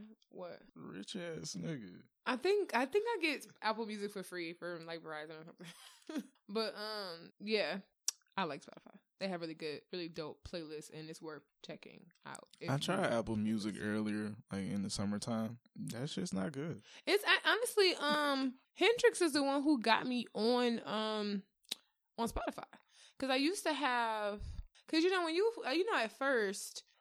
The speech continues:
Speaker 1: that transition happened where for a while, you really didn't need streaming. You was still, like, putting music on your phone.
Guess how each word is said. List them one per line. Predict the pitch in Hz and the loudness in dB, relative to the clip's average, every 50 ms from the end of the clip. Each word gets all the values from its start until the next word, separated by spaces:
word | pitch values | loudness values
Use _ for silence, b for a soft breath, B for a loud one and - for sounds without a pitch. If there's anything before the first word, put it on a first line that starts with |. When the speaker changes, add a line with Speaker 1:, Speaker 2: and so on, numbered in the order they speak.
| b | b
Speaker 1:
that | 220 226 240 226 | 0 0 0 2
transition | - - 311 285 277 262 247 202 233 247 240 - 269 262 | 4 4 4 6 6 4 4 4 2 2 2 0 0 0
happened | 233 269 254 254 240 247 240 247 240 220 | 0 0 0 0 0 -2 0 0 0 0
where | 202 202 202 196 196 196 185 185 | 0 2 2 2 2 2 2 0
for | - - 220 208 | -2 0 0 0
a | 202 | 2
while, | 190 202 208 233 254 254 233 202 190 185 190 202 196 _ _ _ | 2 2 2 2 0 0 0 0 0 -2 -2 -4 -8 _ _ _
you | 214 208 202 247 277 294 294 294 285 262 254 | -8 0 4 6 6 6 6 4 4 2 2
really | 277 277 277 | 2 2 2
didn't | 254 247 226 220 | 2 2 2 2
need | 214 226 240 262 | 2 0 0 0
streaming. | - - 285 285 277 269 277 294 294 277 | 0 0 0 0 0 0 0 -2 -4 -2
You | 233 226 254 | 0 0 2
was | 254 254 247 | 2 0 -2
still, | - - 247 240 240 233 | -4 -4 -2 0 0 2
like, | 233 214 202 196 185 190 - | 2 2 0 0 -2 6 8
putting | - - 254 - 208 220 | 8 8 8 4 0 -2
music | 220 226 240 226 226 226 208 | -2 -2 -2 -2 -4 -4 -4
on | 208 214 | -4 -2
your | 196 202 | -2 -4
phone. | 202 240 233 240 247 254 | -4 -4 -4 -4 -6 -8